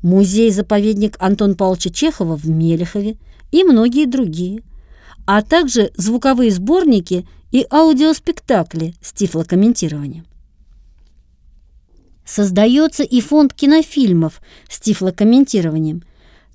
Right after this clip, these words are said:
Тридцать фильмов на первое января две тысячи восемнадцатого года, которые пользуются большой популярностью у посетителей библиотеки. При просмотре кино или мультфильма, не снабжённого комментариями,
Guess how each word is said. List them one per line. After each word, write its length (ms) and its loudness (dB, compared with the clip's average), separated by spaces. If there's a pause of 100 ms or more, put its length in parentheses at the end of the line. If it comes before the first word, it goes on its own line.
Тридцать 420 0
фильмов 520 0 (340)
на 220 2 (140)
первое 400 0
января 520 0
две 160 -2
тысячи 260 -4
восемнадцатого 680 -2
года, 320 -2 (440)
которые 440 2
пользуются 520 0
большой 460 0
популярностью 1000 0
у 80 -4
посетителей 680 -4
библиотеки. 720 -4 (680)
При 160 4
просмотре 560 2
кино 460 4
или 260 2
мультфильма, 800 2 (280)
не 160 6
снабжённого 640 2
комментариями, 800 0